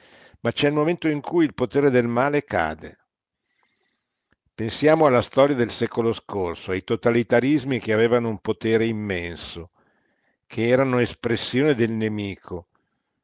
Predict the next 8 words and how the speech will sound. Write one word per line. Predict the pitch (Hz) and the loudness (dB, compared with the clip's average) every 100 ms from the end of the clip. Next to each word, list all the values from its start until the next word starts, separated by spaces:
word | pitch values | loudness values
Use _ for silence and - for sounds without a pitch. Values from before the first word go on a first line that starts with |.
| _ _ _ _ _ | _ _ _ _ _
e | |
sono | - 123 123 120 | -10 -6 -4 -4
caduti | - 110 98 101 90 - 87 | -4 -6 -6 -12 -14 -16 -14
e | 82 | -10
cadranno | - 87 95 107 104 101 | -6 -4 -2 -2 -2 -4
anche | 104 98 104 | -6 -6 -8
in | |
futuro. | 95 - 98 - 87 80 - | -8 -14 -16 -16 -16 -18 -20